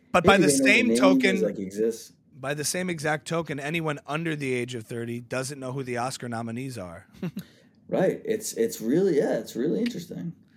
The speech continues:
Speaker 1: It's like,
Speaker 2: I watched
Speaker 1: yeah,
Speaker 2: the Banshees
Speaker 1: and, and,
Speaker 2: of
Speaker 1: but the thing is, the
Speaker 2: yeah.
Speaker 1: people over thirty don't know either <laughs> who the Oscar
Speaker 2: Yeah.
Speaker 1: nominees are. So
Speaker 2: Yeah.
Speaker 1: every, no one, okay, by the same token, no one knows who the legacy people are.
Speaker 2: Twitter
Speaker 1: Not
Speaker 2: does.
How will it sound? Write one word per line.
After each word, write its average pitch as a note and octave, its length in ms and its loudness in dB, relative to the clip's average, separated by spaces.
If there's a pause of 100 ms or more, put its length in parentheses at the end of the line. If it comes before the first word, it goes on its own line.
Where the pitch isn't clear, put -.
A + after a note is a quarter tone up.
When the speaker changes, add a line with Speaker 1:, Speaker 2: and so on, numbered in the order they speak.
Speaker 1:
It's - 80 -10
like, E3+ 140 0
Speaker 2:
I - 60 2
watched D3 180 2
Speaker 1:
yeah, G#3+ 180 6
Speaker 2:
the A#2 80 4
Banshees B2 500 0
Speaker 1:
and, A#2 200 -2
and, - 240 0
Speaker 2:
of - 80 -4
Speaker 1:
but A#3 100 4
the A3+ 80 2
thing C4+ 180 2
is, B3+ 120 2
the A3+ 60 4
Speaker 2:
yeah. - 40 2
Speaker 1:
people A3+ 220 0
over A#3 180 4
thirty G#3+ 280 2
don't G3+ 220 -2
know G#3 160 2
either G3 320 -2 (200)
<laughs> - 880 -12
who D#3+ 80 -8
the D3+ 100 -4
Oscar C3+ 200 2
Speaker 2:
Yeah. G#2+ 180 0
Speaker 1:
nominees A2+ 280 -6
are. F#2+ 220 -10 (300)
So G#3+ 160 -2
Speaker 2:
Yeah. A#3+ 100 6
Speaker 1:
every, D4+ 220 4 (100)
no C#4+ 240 6
one, F#4 200 0
okay, D3 260 -6 (120)
by E3+ 140 2
the F3+ 80 -6
same A#3 240 0
token, G#3 380 0
no F3 280 2
one G#3 240 4
knows D3+ 520 -2
who D#3+ 80 -2
the D#3+ 100 -2
legacy F3+ 400 0
people A#2 360 -8
are. F2+ 140 -14 (400)
Speaker 2:
Twitter A#2+ 300 0
Speaker 1:
Not G2 140 -2
Speaker 2:
does. G2 380 -10